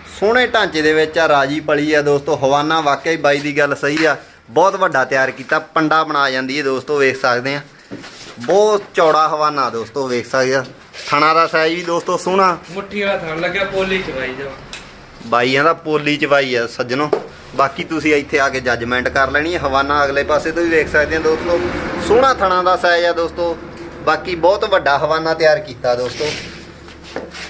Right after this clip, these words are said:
Speaker 1: ਮੂੰਹ ਮੱਥਾ ਵੇਖ ਸਕਦੇ ਆ ਦੋਸਤੋ, ਦੋਵੇਂ ਬੁੱਲ ਚਿੱਟੇ ਆ, ਅੱਖਾਂ ਬਿਲਕੁਲ ਚਿੱਟੀਆਂ, ਮੱਥੇ 'ਚ ਬਾਲ ਆ, ਚਾਰੇ ਪੈਰ ਦੋਸਤੋ ਚਿੱਟੇ ਆ, ਵੇਖ ਸਕਦੇ ਆ।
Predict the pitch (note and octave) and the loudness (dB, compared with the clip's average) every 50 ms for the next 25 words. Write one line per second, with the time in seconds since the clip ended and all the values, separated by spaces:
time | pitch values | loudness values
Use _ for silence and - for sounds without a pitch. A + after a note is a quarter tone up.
0 | - - - - - - - - - - - - - - - - - - - - | -16 -20 -20 -18 -16 -16 -16 -16 -18 -20 -20 -20 -20 -18 -16 -16 -16 -18 -16 -12
1 | A2+ B2 D#3 F#3 F#3 F3+ F3+ - E3+ D#3 D3 C#3+ C#3 C3+ - D#3 D#3 D3+ D#3 D#3 | -8 -6 -4 -2 0 -2 0 2 2 2 2 2 0 0 0 -2 -2 0 0 0
2 | D3+ D#3 D3+ D3 - F3 D#3+ C3+ C#3 C#3+ D3+ D#3+ E3+ E3 C#3+ D3+ D3+ D#3 D#3+ D#3 | 0 0 0 0 -2 -4 -4 0 2 2 4 4 2 4 4 2 2 2 0 -2
3 | E3 - - E3 D#3+ D#3+ D#3 D#3+ D3+ - - - - - - - - D3 - - | -2 -2 0 2 2 4 2 2 0 -4 -14 -20 -20 -20 -18 -10 -6 -6 -4 -2
4 | - F3+ F3 E3 D#3+ E3 F3 F#3 - F#3+ F#3 F3 - E3+ - - E3 E3 E3 D#3+ | 0 0 0 2 0 0 0 0 0 0 0 0 -2 -4 -2 -2 0 0 0 0
5 | D#3 C#3+ C3+ C3 B2+ - - D#3 D#3 D#3+ D#3 D3 D#3 E3 E3+ E3+ E3 D#3+ D#3 D3+ | 0 0 -2 -2 -2 0 0 0 0 0 0 2 2 2 2 2 2 0 0 -2
6 | - - - - - - - - - - - - - F#3+ F#3 G3 G3+ A3 A3 G3 | -6 -18 -20 -20 -20 -20 -20 -20 -20 -20 -20 -8 0 2 2 2 4 2 0 2
7 | G3 F#3 F3 E3 D3 C3+ C#3 C3+ C3+ - D3 C3 - C#3 - - C3 C3 C#3 C#3 | 2 2 2 2 0 -2 -4 -4 -4 -4 -6 -4 -4 -4 -4 0 2 2 4 4
8 | C3+ C3 B2+ - - C#3+ C#3 C#3 C#3+ D3+ D#3+ E3 | 2 2 0 2 2 0 2 2 0 0 -2 -2